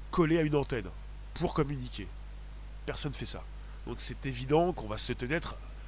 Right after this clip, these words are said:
se tenir à une distance, évidemment. Donc, euh,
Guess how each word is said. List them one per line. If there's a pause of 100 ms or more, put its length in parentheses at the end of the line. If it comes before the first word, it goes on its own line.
se
tenir
à
une
distance, (400)
évidemment. (920)
Donc,
euh,